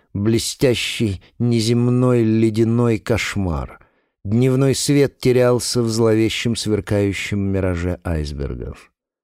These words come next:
С одной стороны я согревал и поддерживал ее, с другой — убивал. Мороз слегка ослаб. Мы сошли на берег, чтобы дождаться следующего корабля. Страна находилась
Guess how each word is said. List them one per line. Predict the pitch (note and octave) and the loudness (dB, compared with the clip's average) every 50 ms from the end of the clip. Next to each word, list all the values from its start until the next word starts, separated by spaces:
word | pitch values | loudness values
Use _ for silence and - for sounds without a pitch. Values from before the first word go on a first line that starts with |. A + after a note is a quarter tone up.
| _ _ _ _ _ | _ _ _ _ _
С | - - - | -6 -4 -2
одной | G2 F#2 F#2 F#2+ F#2+ F#2 F2+ | -2 0 0 0 0 0 0
стороны | - - - - F#2 F2 F2+ F2+ F2+ F2 E2+ | -2 -4 -4 -2 -2 0 0 0 0 0 -2
я | E2+ F2 | -2 -2
согревал | - - F2+ D#2+ D#2+ E2+ F2 E2+ F2 F2 E2+ | -4 -4 -4 -4 -2 -2 0 0 0 0 0
и | E2+ | -2
поддерживал | D#2 - E2+ D#2+ D2+ D#2 F#2+ A2 A2+ A2+ A2+ A#2+ A2+ A2+ A2 A2 | -2 -4 -6 -6 -4 -2 0 0 0 0 -2 -2 -2 0 -2 -2
ее, | A2 G#2+ G#2+ G#2 G2+ G2+ _ _ _ _ _ _ _ _ | -2 -2 -2 -2 -4 -6 _ _ _ _ _ _ _ _
с | G#2+ G#2 F2+ | -8 -4 -2
другой — | F#2+ F#2+ F#2+ F2+ F#2 G2 A2 A2+ G#2+ - _ _ _ _ _ _ _ _ _ _ | -2 -2 0 0 0 -2 -2 -4 -6 -10 _ _ _ _ _ _ _ _ _ _
убивал. | - A#2+ A2 G#2 F#2 D#2+ C#2+ C#2 C2+ D2 D2 D2+ - - _ _ _ _ _ _ _ _ _ _ _ _ _ _ _ _ _ _ _ _ _ _ _ _ _ _ _ _ | -4 -2 0 0 0 0 -2 -2 -2 -4 -4 -6 -10 -16 _ _ _ _ _ _ _ _ _ _ _ _ _ _ _ _ _ _ _ _ _ _ _ _ _ _ _ _
Мороз | - A2 A#2+ B2 C3 D3 D3 C3 | 0 0 2 2 2 2 0 0
слегка | - - - - A2+ A2 A#2 A2 - - - B2 A#2+ A2+ A2 | -4 -4 -2 0 0 0 0 0 -4 -4 -2 0 0 0 0
ослаб. | - - - - C#2 A#1 - - - - - - _ _ _ _ _ _ _ _ _ _ _ _ _ _ _ | -2 -4 -6 -6 -6 -8 -8 -10 -14 -16 -18 -18 _ _ _ _ _ _ _ _ _ _ _ _ _ _ _
Мы | - A#2+ B2 | -6 -4 -4
сошли | - B2 A#2 - - C3 C3 C3 | -4 -4 -6 -4 -4 -2 0 0
на | C3 B2+ B2 | 0 0 0
берег, | B2 C3 C#3+ C#3+ C3 A2+ - | 0 0 2 2 2 0 -2
чтобы | - - - A#2 A2+ A2+ | -4 -4 -2 -2 0 0
дождаться | G#2+ G#2+ G#2 G#2+ A#2+ A2+ - - - A2 | 0 0 0 0 0 -2 -2 -4 -6 -6
следующего | - - - G2+ G2+ G2 G2 G#2 G2+ G2 - - - G#2 G2+ G2+ | -6 -2 0 0 2 2 0 0 -2 -4 -8 -8 -8 -8 -8 -8
корабля. | - - G2 G2 F#2+ F2+ D#2 D2+ D2 C#2+ C#2 C2+ - _ _ _ _ _ _ _ _ _ _ _ _ _ _ _ _ _ _ _ _ _ _ _ _ _ _ _ | -8 -8 -6 -6 -6 -6 -6 -6 -6 -8 -8 -10 -14 _ _ _ _ _ _ _ _ _ _ _ _ _ _ _ _ _ _ _ _ _ _ _ _ _ _ _
Страна | - - - - C3 A#2+ C3 C#3 D3 D3 | -12 -12 -6 -2 0 0 2 2 2 2
находилась | C#3+ C3 - C#3 C#3+ C3+ C#3 C#3 C3+ B2 - - | 0 0 0 0 0 2 2 0 0 -2 -4 -8